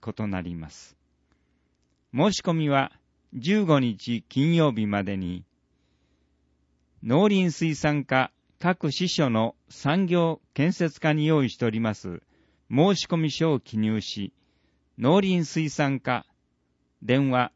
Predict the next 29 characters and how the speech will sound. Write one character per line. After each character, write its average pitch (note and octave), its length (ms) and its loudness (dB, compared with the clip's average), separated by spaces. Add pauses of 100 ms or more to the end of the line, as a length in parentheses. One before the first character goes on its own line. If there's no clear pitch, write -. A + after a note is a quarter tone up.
零 C#3 200 2
八 D#3 360 -4
四 A2+ 180 -2
八 - 360 -6 (600)
六 C3+ 280 2
七 D#3+ 300 2
の A2 240 0 (140)
六 C3+ 340 0
零 C3+ 380 2 (140)
七 A#2 360 2
七、 G#2 360 -2 (560)
ま C#3+ 160 2
た C3+ 120 2
は A2+ 220 4 (320)
各 F3 300 -2
支 E3+ 160 -2
所 E3 180 0
の A#2 320 0
産 C3 340 0
業 B2+ 260 2
建 A2+ 220 -2
設 - 280 -12
課 E2+ 140 -10
へ。 - 120 -14 (4000)
文 G3+ 120 2
化 G3 140 4
協 E3+ 220 4
会 G#2 260 2
の F#2 280 -2